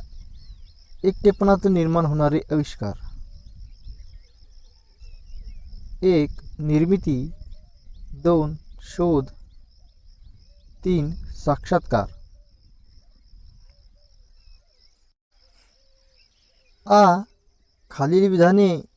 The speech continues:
योग्य की अयोग्य ते लिहा. एक, यश, वैभव ही आनंद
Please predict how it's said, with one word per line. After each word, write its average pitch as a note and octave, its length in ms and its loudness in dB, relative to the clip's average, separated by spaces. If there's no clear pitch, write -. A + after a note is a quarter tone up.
योग्य D#3+ 520 2
की F3+ 300 -2
अयोग्य D3+ 500 0
ते D3 180 0
लिहा. C3 300 -2
एक, F3 300 6
यश, F#3 580 2
वैभव D#3+ 440 4
ही F3 360 2
आनंद D#3+ 420 0